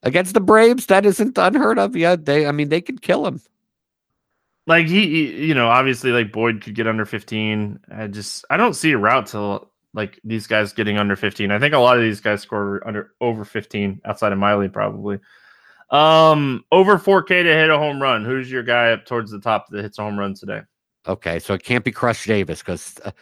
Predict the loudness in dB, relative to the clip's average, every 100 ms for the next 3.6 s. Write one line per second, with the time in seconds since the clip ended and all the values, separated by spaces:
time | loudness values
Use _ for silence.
0 | _ -2 0 2 2 2 0 2 0 0
1 | -2 -6 -4 -4 -6 -10 _ _ _ -8
2 | -2 0 0 -2 -2 -6 -12 -18 -14 -8
3 | -6 -6 -6 -6 -8